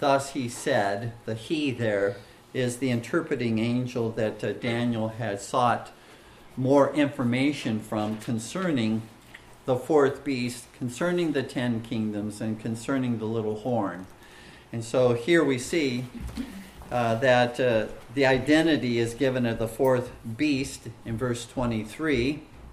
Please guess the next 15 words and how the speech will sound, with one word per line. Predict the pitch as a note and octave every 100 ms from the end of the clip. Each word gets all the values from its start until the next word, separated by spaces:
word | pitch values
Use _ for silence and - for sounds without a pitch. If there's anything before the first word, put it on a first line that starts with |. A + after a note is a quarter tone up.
| - - - - -
and, | G#2+ G#2+ G#2+
uh, | G#2+
we've | A#2 A2+ A2+
identified | A#2 A2+ B2 B2+ B2 A#2+ B2 A#2
in | G#2+ G#2+ G#2+
history | C#3+ - B2
that | A2+ A2 G#2 -
to |
be | A2+ A#2+ B2 G#2 A2 -
Rome. | A2+ C3 C3+ C#3 E3+ F3 - - - - - - - - - - - - -
Then, | F3 G3 G3+
uh, | F#3 D#3+ D3
in | D3 C#3
verse | D3 C#3 -
twenty-four, | D#3+ C#3 A#2+ - G#3 D#3+ D3+ G3